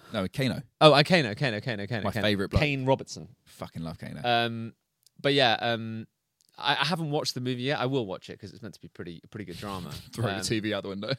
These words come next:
Speaker 2: Yeah. <laughs> Uh, still a bit sore. Um, yeah, no, I, I, I was in that, filmed it. It was only, like, two days of filming. My scene is basically playing, like, a Zuckerberg-esque character.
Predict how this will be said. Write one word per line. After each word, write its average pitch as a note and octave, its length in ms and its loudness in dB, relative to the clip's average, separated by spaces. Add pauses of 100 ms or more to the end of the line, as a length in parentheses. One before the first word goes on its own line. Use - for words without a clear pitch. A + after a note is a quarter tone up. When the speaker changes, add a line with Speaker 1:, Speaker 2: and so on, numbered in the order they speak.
(200)
Speaker 2:
Yeah. - 720 -8
<laughs> - 140 -20 (560)
Uh, - 220 -6
still A4+ 300 -2
a G#4 40 -2
bit F#4+ 220 -2
sore. A4 160 2 (640)
Um, F3+ 440 4
yeah, F#3+ 200 6
no, D#3+ 180 2
I, D#3 120 4
I, C#3+ 160 2
I - 120 -2
was C#3+ 140 -2
in C#3 60 -4
that, B2+ 180 -2
filmed C3 200 -4
it. A#2+ 40 -4
It F#2 40 -4
was C3+ 120 -6
only, B2 160 -4
like, G2+ 140 -6
two A#2+ 140 -8
days G#2+ 160 -4
of F#2+ 60 -16
filming. G2+ 260 -8
My A#2 100 -4
scene B2+ 300 -2
is A2 80 -6
basically A2 300 -4
playing, G2 280 -10
like, F#2 120 -14
a G#2 40 -8
Zuckerberg-esque F#2+ 840 -8
character. G#2+ 460 -8